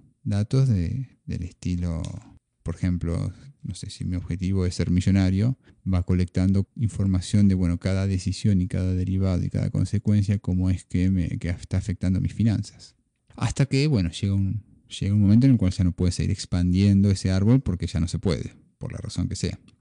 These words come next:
Y una vez que llegó al final, empieza el proceso de vuelta para atrás. Ese proceso de vuelta para atrás, entonces como que empieza desde el objetivo y con los datos que fue calculando en el proceso de ida,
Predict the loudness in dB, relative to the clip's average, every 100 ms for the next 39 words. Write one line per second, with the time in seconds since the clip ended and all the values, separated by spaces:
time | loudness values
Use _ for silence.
0 | _ 2 6 6 6 2 2 2 2 0
1 | 2 4 4 2 -4 _ -2 0 4 2
2 | 4 0 0 -2 -2 -4 -2 -2 0 -2
3 | -2 _ -4 -2 2 2 2 0 -6 -8
4 | -10 -12 -18 -18 -20 _ -4 0 2 2
5 | 4 4 6 6 6 4 0 -2 -2 -2
6 | 0 0 0 2 0 2 2 2 4 4
7 | 4 2 6 6 6 4 2 2 -2 2
8 | 4 6 4 2 _ _ 2 4 4 4
9 | 4 4 2 0 -2 -2 0 -2 0 2
10 | 6 6 4 2 -2 -4 -2 0 2 2
11 | 4 4 4 0